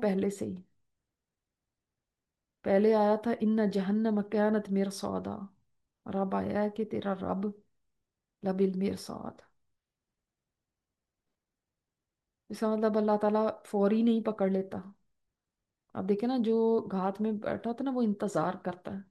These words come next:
अल्लाह ताला भी फौरी नहीं पकड़ता। उसको पता है कि कब किसको कितना टाइम देना है। अब आगे इंसान की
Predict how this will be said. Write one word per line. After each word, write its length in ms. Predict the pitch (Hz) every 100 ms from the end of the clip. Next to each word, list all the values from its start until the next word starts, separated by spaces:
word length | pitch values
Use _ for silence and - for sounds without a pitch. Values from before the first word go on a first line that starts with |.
| _ _ _ _ _
अल्लाह 140 | 220 247
ताला 240 | 254 254
भी 120 | 254 247
फौरी 340 | 220 202 208
नहीं 140 | 240
पकड़ता। 500 | 247 - 202 196 - 196 _ _ _ _ _ _ _ _ _ _ _ _ _ _ _ _ _ _ _ _ _ -
उसको 200 | 214 254
पता 300 | 247 202 226
है 120 | 240
कि 100 | 247 247
कब 220 | 220 214 -
किसको 340 | 247 - 233 226
कितना 340 | 247 247 240 233
टाइम 240 | 202 185 190
देना 220 | 180 196
है। 140 | 202 - _ _ _ _ _ _ _ _ _ _ _ _ _ _ _ -
अब 100 | 220
आगे 300 | 220 226 262
इंसान 580 | 247 247 240 233 233 247
की 140 | 262